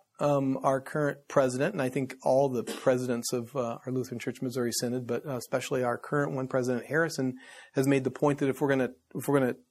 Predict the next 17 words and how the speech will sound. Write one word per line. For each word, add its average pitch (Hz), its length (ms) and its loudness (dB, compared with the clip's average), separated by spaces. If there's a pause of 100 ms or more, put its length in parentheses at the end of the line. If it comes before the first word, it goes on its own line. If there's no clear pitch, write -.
(120)
talk, 175 460 2 (540)
uh, 135 220 4
about 123 300 2
homosexuality, 127 760 0
then 127 140 0
we 131 140 2
also, 143 560 4 (340)
um, 127 300 4
need 135 240 0
to, 135 160 0
in 127 80 2
a 123 40 -2
very 131 280 2
compassionate, 139 1000 -2
caring, 139 720 0
pastoral 139 600 0
way, 135 400 4